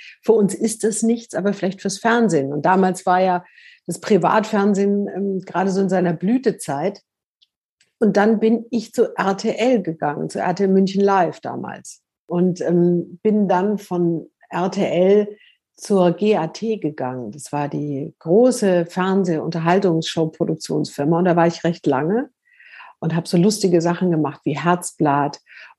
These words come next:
oder, ähm, so eine Tiersendung habe ich gemacht. Und dann am Schluss war ich Formatentwicklerin. Das heißt, ich konnte meiner Kreativität freien Lauf lassen und habe mir lustige Formate ausgedacht in so einem Team.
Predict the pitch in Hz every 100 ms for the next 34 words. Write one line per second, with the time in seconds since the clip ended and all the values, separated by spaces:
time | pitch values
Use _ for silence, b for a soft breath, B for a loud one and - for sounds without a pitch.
0 | - 180 165 170 143 139 139 143 - -
1 | - 143 139 160 156 160 - - 220 175
2 | 175 170 170 156 156 151 - 156 143 135
3 | 131 - 196 190 247 196 202 - 277 -
4 | 214 220 220 214 196 254 - 165 160 151
5 | 151 139 151 220 - _ b b b b
6 | b - 170 - 185 185 180 165 160 156
7 | - 185 156 156 175 170 175 185 - 156
8 | 160 160 143 - - 160 160 165 165 165
9 | 160 185 - 175 156 - 151 139 151 151
10 | - 160 - 117 147 165 147 147 139 147
11 | - 196 202 214